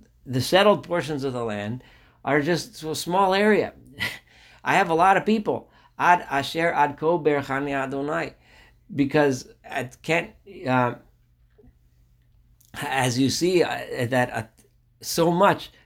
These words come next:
God has blessed us with so many people. We have so many people, so many descendants. There's, there's big families. Uh, and all we have is a small area. <clears throat> Vayomer aleim Yoshua. So Yoshua said to, answered them as follows, Im amrav ata,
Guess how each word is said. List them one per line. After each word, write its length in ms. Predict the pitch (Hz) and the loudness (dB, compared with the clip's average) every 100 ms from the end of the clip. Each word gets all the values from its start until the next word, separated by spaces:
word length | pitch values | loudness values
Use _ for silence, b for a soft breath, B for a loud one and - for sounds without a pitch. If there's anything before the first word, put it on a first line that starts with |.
| b | b
God 220 | 160 160 | 0 2
has 160 | 151 127 | 0 -2
blessed 400 | 143 175 180 117 | -2 -2 -2 -8
us 260 | 110 - - | -12 -14 -14
with 180 | - 120 | -8 -6
so 180 | - 147 | -2 0
many 200 | 156 151 | 0 -2
people. 340 | 131 175 131 | -2 -6 -6
We 100 | 120 | -6
have 140 | 117 110 | -6 -6
so 160 | 143 | -6
many 160 | 139 135 | -4 -4
people, 340 | - 165 160 | -4 -6 -2
so 160 | 127 123 | -4 -4
many 240 | 113 110 | -6 -6
descendants. 600 | 107 101 147 160 156 131 - B B B B | -6 -8 -4 -2 -2 -4 -12 B B B B
There's, 220 | 135 113 | -4 0
there's 360 | 139 - - | 0 0 -6
big 580 | 131 120 107 131 151 131 | -10 -8 -4 -2 0 0
families. 600 | - 147 170 170 147 127 _ B B B B | 0 0 0 -2 -4 -6 _ B B B B
Uh, 200 | 127 131 - | -4 -4 -2
and 160 | 139 | 2
all 260 | 147 165 196 | 6 6 6
we 120 | 180 | 2
have 340 | 147 190 180 165 | 2 2 2 0
is 160 | 143 | -4
a 60 | 143 | -6
small 340 | 127 175 190 | -4 -2 0
area. 360 | 202 220 190 - | 0 -2 -4 -8
<clears throat> 60 | - | -2
Vayomer 920 | 214 208 214 120 127 139 170 185 165 | 2 2 2 -4 -2 -2 -2 -4 -4
aleim 460 | 151 123 165 160 139 | -4 -2 0 0 2
Yoshua. 680 | 123 110 - 131 156 123 - _ - - - b b b b b | 0 0 0 2 2 0 -6 _ -20 -20 -20 b b b b b
So 240 | - 139 | 2 6
Yoshua 600 | 143 139 127 180 202 151 | 6 4 2 0 2 2
said 300 | - 156 175 | 0 -4 -4
to, 160 | - 156 | -6 -8
answered 440 | 143 185 - 123 | -4 -4 -4 -6
them 180 | 113 110 | -6 -6
as 140 | 110 - | -6 -8
follows, 400 | 165 147 110 107 | -8 -6 -6 -4
Im 180 | 127 | -4
amrav 580 | 139 127 131 127 156 196 | -4 0 2 4 4 2
ata, 600 | 156 104 95 - 95 107 | -2 -12 -14 -14 -14 -14